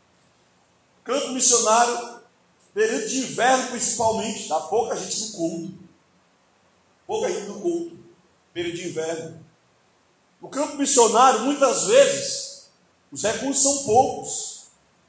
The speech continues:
E eu vou lhe dizer uma coisa: se você deixar, você vai viver por vista e não por fé. Você vai calcular e vai dizer,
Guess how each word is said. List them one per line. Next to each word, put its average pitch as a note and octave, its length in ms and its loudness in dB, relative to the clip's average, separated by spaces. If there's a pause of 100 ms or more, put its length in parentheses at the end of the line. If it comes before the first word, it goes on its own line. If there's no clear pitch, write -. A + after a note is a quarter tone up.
(340)
E A3 80 -2
eu B3+ 160 6
vou C4+ 80 6
lhe C4+ 80 0
dizer C4 220 2
uma C#4 180 0
coisa: - 640 -2 (220)
se - 480 -2
você A#3+ 480 4
deixar, D#3+ 840 -2 (240)
você F3+ 300 2
vai F#3+ 260 0
viver G3 460 -6
por A#3+ 260 0
vista - 600 -4
e F3 80 -8
não F#3+ 200 -6
por - 200 -10
fé. C#3 340 -10 (840)
Você - 300 4
vai A#3 240 6
calcular C#4 560 8
e C4+ 80 4
vai C4 140 2
dizer, - 760 -2